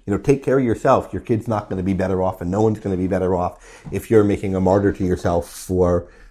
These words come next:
to be what you imagine is the perfect parent. The perfect parent isn't, uh, some kind of put upon slave. Um, I don't think we think people should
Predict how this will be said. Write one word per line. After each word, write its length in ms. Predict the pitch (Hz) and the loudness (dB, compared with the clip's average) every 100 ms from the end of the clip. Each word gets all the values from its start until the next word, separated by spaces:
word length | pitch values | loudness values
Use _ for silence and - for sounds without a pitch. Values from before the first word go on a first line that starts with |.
| _ _ _ | _ _ _
to 80 | 95 | 0
be 140 | 101 | 2
what 160 | 92 95 | 0 -2
you 120 | 98 | -2
imagine 440 | 90 98 104 101 | 0 0 0 -2
is 120 | 85 | -2
the 80 | - | -6
perfect 360 | - 90 87 - | -6 -4 -4 0
parent. 340 | 113 95 78 | 2 2 0
The 80 | 90 | -6
perfect 320 | 95 87 87 | -6 -6 -8
parent 300 | 98 87 85 | -4 -4 -4
isn't, 280 | 85 87 85 | -8 -8 -8
uh, 180 | 82 85 _ _ _ - _ | -8 -8 _ _ _ -20 _
some 140 | - 85 | -12 -8
kind 180 | 87 | -6
of 220 | 87 - _ _ _ _ _ - | -6 -6 _ _ _ _ _ -2
put 160 | - | 0
upon 360 | 104 104 90 95 | 0 -4 -8 -8
slave. 420 | - 117 87 90 - - - - - _ | -2 0 0 -6 -18 -20 -20 -20 -20 _
Um, 480 | 117 113 110 107 110 - _ _ - | 2 4 2 0 -2 -6 _ _ 0
I 140 | 165 | 2
don't 260 | 185 180 - | 2 -2 -4
think 300 | 160 156 143 | -4 -2 -2
we 140 | 143 | -4
think 580 | 139 123 120 - - - | 0 -2 -2 -8 -20 -8
people 380 | 113 104 104 101 | -8 -2 -2 -2
should 440 | - 101 90 | -4 -2 -2